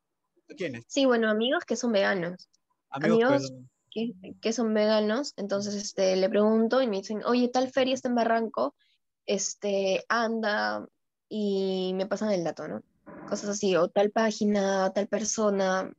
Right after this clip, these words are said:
Speaker 2: Más es el trato de boca a boca,
Speaker 1: Más
Speaker 2: porque
Speaker 1: trato boca a
Speaker 2: también
Speaker 1: boca.
Speaker 2: está el hecho de que, de que a uno, por ejemplo, puede buscar una página en Instagram, pero tú no sabes si realmente es cacao, cacao hasta que lo pruebas.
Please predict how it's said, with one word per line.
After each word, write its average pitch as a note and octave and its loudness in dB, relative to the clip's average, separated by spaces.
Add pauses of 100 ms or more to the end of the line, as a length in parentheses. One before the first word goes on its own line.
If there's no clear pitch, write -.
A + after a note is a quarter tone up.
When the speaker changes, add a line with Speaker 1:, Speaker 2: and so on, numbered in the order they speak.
(260)
Speaker 2:
Más D4 0
es F#4 -6
el C4+ 0
trato B3 0
de B3+ 4
boca G3+ -2
a G3 -2
boca, F3 -6
Speaker 1:
Más - -20 (540)
Speaker 2:
porque G3+ 2 (100)
Speaker 1:
trato G3 4
boca - -2
a F3 2
Speaker 2:
también A3+ 4
Speaker 1:
boca. B3 0
Speaker 2:
está - -2
el A#3+ 2
hecho A3+ 0
de A3+ 0
que, F#3 -2 (560)
de G#3 0
que G3+ 4
a G3+ 4
uno, A3+ 2
por F#3+ -4
ejemplo, G#3 -4
puede A3+ 2
buscar G#3+ -4
una G#3+ 0
página G#3 2
en F#3+ 0
Instagram, G#3 0
pero G3+ -4
tú - -6
no A3+ 0
sabes A#3 0
si G#3 -2
realmente G#3 0
es - -10
cacao, G#3 0
cacao - 0
hasta G3+ -6
que - -6
lo - -2
pruebas. - 0